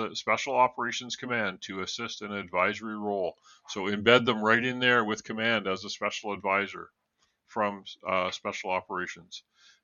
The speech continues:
Commanders in regular training sh-, conducted with mutual aid partners. You gotta work with your mutual aid partners if you're gonna do it during an emergency. If you want it to work well,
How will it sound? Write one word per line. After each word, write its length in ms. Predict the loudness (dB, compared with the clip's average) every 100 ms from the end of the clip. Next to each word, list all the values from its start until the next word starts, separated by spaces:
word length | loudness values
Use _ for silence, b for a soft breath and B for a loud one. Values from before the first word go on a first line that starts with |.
| -6
Commanders 540 | 4 6 6 4 0
in 100 | -2
regular 440 | 2 2 2 -4 -6
training 520 | -2 -2 0 -2 -4
sh-, 200 | -8 -8 -12
conducted 560 | -6 4 4 4 -2 -2
with 200 | -6 -6
mutual 360 | -6 -4 -2
aid 140 | -2 0
partners. 480 | 0 0 -6 -8 b b -10
You 120 | -6
gotta 300 | 2 4 4
work 280 | 2 -2 -4
with 180 | -8 -6
your 100 | -6
mutual 300 | -6 -4 -4
aid 100 | 0
partners 420 | 0 0 -4 -8
if 140 | -10
you're 140 | -8 -6
gonna 180 | -6
do 220 | -4 -2 -4
it 140 | -4
during 260 | -4 -4 -4
an 80 |
emergency. 540 | -6 -8 -8 -8 -8 -10
If 100 | -8
you 80 | -4
want 200 | -4 -6
it 80 |
to 100 | -8
work 180 | -6 -6 2
well, 280 | 4 4